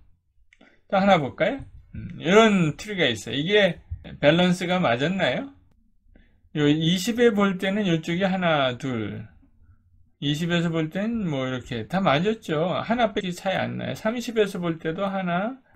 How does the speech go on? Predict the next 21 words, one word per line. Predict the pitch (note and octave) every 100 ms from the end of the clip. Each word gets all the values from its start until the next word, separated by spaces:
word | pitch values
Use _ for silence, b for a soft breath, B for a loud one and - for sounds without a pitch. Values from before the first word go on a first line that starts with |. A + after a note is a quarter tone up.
| -
하나, | E3 D3+ C#3 B2
둘, | A#2 A2+ A#2 - b b b _
이십에서 | C#3+ E3+ G3 G3+ F#3 F#3
볼 | E3+ E3
때는 | E3+ F3 A#3 D4 C#4+ b b -
왼쪽에 | D3 D#3 D#3 E3+ D#3+ D#3 G#3+ B3 -
둘, | - C#3+ F3 A#3+ C#4+ C#4+ b b -
오른쪽에 | C#3 D3 C#3+ C#3 C#3 F#3+ A3+
셋. | - A2+ - - _ _ _ -
그러니까 | G3+ A#3+
이게 | G#3 G3 A#3 A#3 _
레이비의 | G2 B2+ B2+ B2+ A2 G#2 - _ _
트리 | - D#3+ C3+
밸런스. | A2+ G2+ E2+ G2 - _ _ _ _ _
그런데 | E3+ G3+ G3 D3
여기다가 | C3+ E3 F3 F3+ C4 D#4 - - - _
사십오를 | - G3+ G3+ G#3 E3 D3+
더합니다. | B2+ A2+ A#2 A2 G#2 A2 - _ C#3 A2+ B
사십오 | - F#3+ F#3+ G#3+ G3+ G3
더한 | B2+ D#3 A3+ A#3+
데부터 | A3+ G3+ G3+ A#3+ D4+